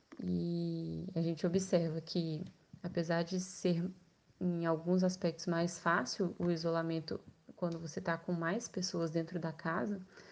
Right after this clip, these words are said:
né, em questão do, do psicológico mesmo, assim, do convívio e tudo mais, é,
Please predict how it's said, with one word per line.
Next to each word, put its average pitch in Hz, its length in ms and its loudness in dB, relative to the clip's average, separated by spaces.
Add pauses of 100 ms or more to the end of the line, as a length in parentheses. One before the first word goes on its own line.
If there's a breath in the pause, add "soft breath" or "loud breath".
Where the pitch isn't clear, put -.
(480 loud breath)
né, 160 240 0
em 165 140 0
questão 175 480 -2
do, - 420 -2
do 240 580 -4
psicológico 196 680 4
mesmo, 170 240 4
assim, 165 240 -2
do 165 80 -2
convívio 170 720 2
e 175 40 0
tudo 175 200 -4
mais, 170 360 -4 (600 soft breath)
é, 165 840 2